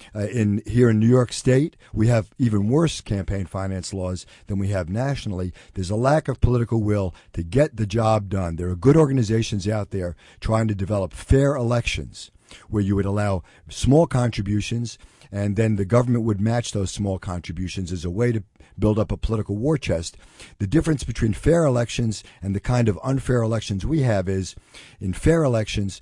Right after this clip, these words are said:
the amount of, uh, money that you get would be proportionate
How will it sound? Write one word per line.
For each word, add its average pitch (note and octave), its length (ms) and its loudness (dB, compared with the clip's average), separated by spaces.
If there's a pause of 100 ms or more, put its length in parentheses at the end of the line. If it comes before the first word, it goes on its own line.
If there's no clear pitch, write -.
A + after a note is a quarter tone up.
(320)
the G2+ 100 2
amount D#3 380 2
of, A2 180 0 (240)
uh, A2+ 100 -4
money C3+ 360 4
that A2+ 200 -2
you G2+ 80 0
get C3+ 300 2 (200)
would G#2 120 -2
be A2+ 120 2
proportionate A2 760 2